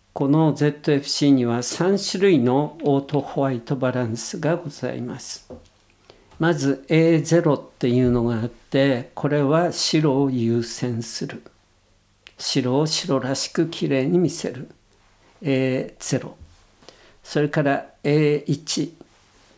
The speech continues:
これは雰囲気を残す。この全体の雰囲気を残しながら、ホワイトバランスを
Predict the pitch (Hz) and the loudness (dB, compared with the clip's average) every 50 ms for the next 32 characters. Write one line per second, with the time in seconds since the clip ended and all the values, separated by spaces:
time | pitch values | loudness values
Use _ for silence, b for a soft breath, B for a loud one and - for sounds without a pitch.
0 | b b _ - 147 147 156 156 160 180 175 175 170 - - - - - 175 175 | b b _ -2 0 2 2 2 4 2 2 0 -2 -6 -10 -12 -2 4 6 6
1 | 175 185 196 196 196 196 - - - 175 190 190 170 131 120 113 113 - 127 120 | 6 6 6 4 4 2 2 0 0 2 4 4 4 2 2 0 -2 -4 -6 -6
2 | - - - - - - _ _ _ _ _ _ _ _ _ _ _ _ _ _ | -6 -6 -8 -10 -14 -18 _ _ _ _ _ _ _ _ _ _ _ _ _ _
3 | _ _ - - _ - 139 127 123 123 127 123 123 120 - 131 123 120 117 - | _ _ -20 -20 _ -6 -4 -2 0 0 0 0 0 -2 -2 -2 -2 -2 -2 -2
4 | - 123 123 120 127 123 - - - 143 131 135 127 127 - - 143 131 139 185 | -2 -2 0 0 0 -2 -2 -2 -2 0 2 2 0 0 -2 -2 -2 0 2 2
5 | 208 180 170 - - - - _ _ _ _ _ _ _ _ - 135 127 - - | 2 2 0 -2 -4 -10 -16 _ _ _ _ _ _ _ _ -2 -2 -2 0 -2
6 | 190 180 - - - 190 185 196 196 196 190 185 151 143 180 185 208 214 196 175 | -2 -2 -2 -2 -2 0 2 2 2 2 2 0 0 0 -2 -2 0 0 -2 -4
7 | - - _ b b b b b b b b b _ _ _ _ _ - - 139 | -6 -12 _ b b b b b b b b b _ _ _ _ _ -2 0 0
8 | 131 120 117 - 127 139 143 120 123 120 110 - - - - 185 202 208 196 202 | 0 0 -2 -4 -2 -2 0 0 0 -2 -4 -4 -6 -4 -2 0 0 0 -2 -4
9 | - | -8